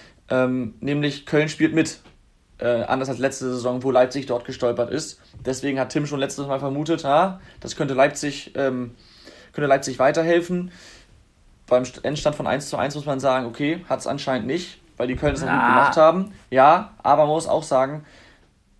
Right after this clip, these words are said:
Speaker 1: Leipzig hatte schon sehr, sehr, sehr, sehr viele Chancen und, äh, ist auch viel an sich selbst gescheitert. Aber trotzdem glaube ich, dass es ein Spiel ist, aus dem Leipzig, also Köln sowieso, aber auch Leipzig sehr, sehr viel mitnehmen kann, ähm,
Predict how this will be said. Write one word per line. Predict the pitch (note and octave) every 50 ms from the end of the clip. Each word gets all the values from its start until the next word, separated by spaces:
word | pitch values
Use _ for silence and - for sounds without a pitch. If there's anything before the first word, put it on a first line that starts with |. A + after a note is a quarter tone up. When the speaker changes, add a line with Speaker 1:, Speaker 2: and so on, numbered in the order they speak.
| _ _ _ _ _ _
Speaker 1:
Leipzig | G#2+ C3 C3 C#3+ - - - D3 A#2+
hatte | C#3 C#3+ - C#3+
schon | C3+ - - D#3 D3+ D3+ D3 C3+ -
sehr, | - B2 B2 C3 D3 D3+ D3
sehr, | C3 C3+
sehr, | B2+ C3 A#2
sehr | A#2 B2+
viele | B2 - C3+ B2
Chancen | B2 - - A#2+ A#2+ B2 A#2 A#2+ C3+ C#3+ C#3+ _ _ _
und, | - - A#2+ A#2+ A#2+ A#2 A#2 A2+ -
äh, | - A#2+ A#2 -
ist | C#3+ C#3 - A#2+
auch | A#2+ B2+ B2+
viel | - - D#3 C3
an | C3+
sich | B2+ B2
selbst | A#2 B2+ C#3+ C#3+ -
gescheitert. | - D#3 D3 - D3 D3+ D3+ D3+ D#3+ D#3+ D#3+ - - - - - - - - -
Aber | - B2+ C3 C3+
trotzdem | - - C#3 C#3 - - D#3 C#3+
glaube | C3 C#3 C#3 D3
ich, | C#3+
dass | C#3 C3
es | C3+ C3 B2+
ein | A#2+ B2
Spiel | - - - C#3 D3+ D#3
ist, | D3+ C#3+
aus | B2+ -
dem | C3+ C3
Leipzig, | A#2+ B2+ C#3 A2 - - D#3+ D#3 D#3 -
also | B2 A#2+ A#2 A2+
Köln | - D3 C#3 C3 C3
sowieso, | A2+ C3 C#3 D#3 D3+ C#3+ D#3 C#3+ -
aber | G#2+ A#2 A#2+ -
auch | A#2+ B2
Leipzig | B2 B2+ C#3 - - D#3 C3 A#2+
sehr, | C3+ C3
sehr | C3+ C3+
viel | - C3+
mitnehmen | C3 C3+ - - D3 D3 D3
kann, | - D#3 D3 D3+ D3+ D3 - - - - - - - - - - - _ _ _
ähm, | - B2+ B2+ B2+ B2+ B2 A#2 G#2+ -